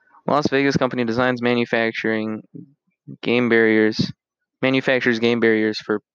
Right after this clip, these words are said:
poker. Well, for casinos. Why is it when I look up gaming, I get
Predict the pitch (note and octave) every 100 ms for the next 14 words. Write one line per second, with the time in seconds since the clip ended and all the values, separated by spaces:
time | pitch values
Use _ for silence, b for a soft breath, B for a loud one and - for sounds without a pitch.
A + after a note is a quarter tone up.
0 | - A#2+ A2+ G2+ G#2 - b b b b
1 | b b b b b _ _ _ - C3+
2 | C3+ D3+ C3+ B2+ C#3 - C3 A#2 A2+ -
3 | C#3+ D3 _ _ _ _ _ _ _ _
4 | _ C#3 E3 F#3+ G3+ F#3+ E3 D3 D3 D#3
5 | A#2+ _ B2+ B2+ B2+ C3 D3+ E3 F3 F3
6 | _ _ _ B2+ C3 C#3 C#3+